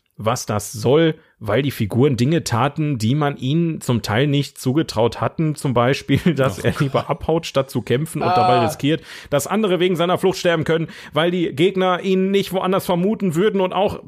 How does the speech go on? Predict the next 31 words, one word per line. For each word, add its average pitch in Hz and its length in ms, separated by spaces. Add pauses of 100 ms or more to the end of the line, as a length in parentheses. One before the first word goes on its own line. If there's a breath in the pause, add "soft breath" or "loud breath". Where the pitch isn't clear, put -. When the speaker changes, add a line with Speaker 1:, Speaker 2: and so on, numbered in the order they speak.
(140)
Speaker 1:
dass 180 240
er 185 240
unbe-, 208 380 (140)
Unbeteiligte 185 1500 (240 loud breath)
dadurch 180 340
eine 190 160
Gefahr 180 320
aussetzt, 190 640
wenn 151 520
er 185 160
zu - 140
ihnen 202 280
flieht, 185 420
da 170 220
ihn 170 180
die 165 160
Gefahr 156 320
verfolgt. 120 600 (140)
Boah, 127 100
das 123 160
ist 143 180
der 262 80
Speaker 2:
<laughs> - 40
Speaker 1:
längste 151 240
Satz 143 240
meines 143 420
ganzen 143 320
Lebens 127 240
gewesen. 107 440 (1160 loud breath)
Huh, 139 460 (160)
okay, 127 420